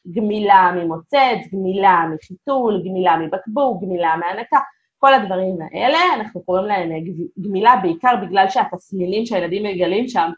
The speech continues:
הם, אה, מאוד צורמים לנו, וכנראה גם מאוד מתסכלים עבורם, וזה קצת מזכיר לנו גמילה, אבל אני עוד לא מכירה ילד שמכור לחיתול, או שצריך לעבור איזשהו מוסד, אה, גמילה בשביל הדבר הזה, וגם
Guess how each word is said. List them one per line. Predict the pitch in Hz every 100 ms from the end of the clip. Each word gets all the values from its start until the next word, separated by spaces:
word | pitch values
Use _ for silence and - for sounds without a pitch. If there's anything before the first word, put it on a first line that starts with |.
| _ _ _ 208
הם, | 220 220
אה, | 208 202 -
מאוד | 220 196 262 220
צורמים | 262 190 202 196 185
לנו, | 170 185 226 339 508 - _ - 214
וכנראה | - 294 294 302
גם | 302
מאוד | 202 208
מתסכלים | 240 190 - - 170 180 185
עבורם, | 185 165 151 160 233 208
וזה | 170
קצת | - 196
מזכיר | 208 - 196
לנו | 185 175 165
גמילה, | 165 160 269 - _ _ -
אבל | 185 196
אני | 190 196
עוד | 190 165
לא | 202 233
מכירה | 254 254 202 185
ילד | 190 196 185
שמכור | 185 165 175 175 - 196 202
לחיתול, | 208 185 180 262 269 277 277 277 -
או | 185 180 175 170 170 _ _
שצריך | - 185 190 220
לעבור | 185 180 202
איזשהו | 202 208 190
מוסד, | 175 - 190 185
אה, | 190
גמילה | 180 202 175
בשביל | 175 175
הדבר | 165 170
הזה, | 269 294 220
וגם | 185